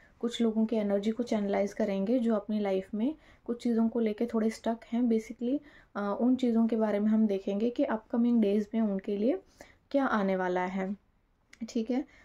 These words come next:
या फिर कोई नई अपॉर्चुनिटी या कोई नया प्रपोजल उनकी लाइफ में आने वाला है या कोई सडन चेंज जो उनकी लाइफ में आने वाला है, आज हम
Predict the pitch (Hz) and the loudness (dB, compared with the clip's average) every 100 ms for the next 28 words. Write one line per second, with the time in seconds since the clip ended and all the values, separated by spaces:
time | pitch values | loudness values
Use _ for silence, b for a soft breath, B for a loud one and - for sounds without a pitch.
0 | B 226 240 254 240 247 233 233 226 226 | B -2 2 2 4 2 4 4 2 0
1 | 220 220 233 226 233 240 233 233 220 220 | -2 0 2 2 2 0 2 2 2 2
2 | - 220 214 220 240 226 220 226 220 214 | -2 -4 -2 0 0 2 2 2 0 0
3 | 214 214 202 208 208 208 214 226 240 240 | -2 -2 0 0 0 -2 0 0 0 0
4 | 240 226 214 220 233 214 208 220 202 220 | 0 0 2 2 0 0 0 0 2 2
5 | 214 220 208 202 - 214 196 196 196 196 | 2 0 -2 -2 -4 -4 -4 -4 -4 -4
6 | 202 254 339 b b - 220 226 285 415 | -4 -4 -6 b b -6 -2 0 0 -2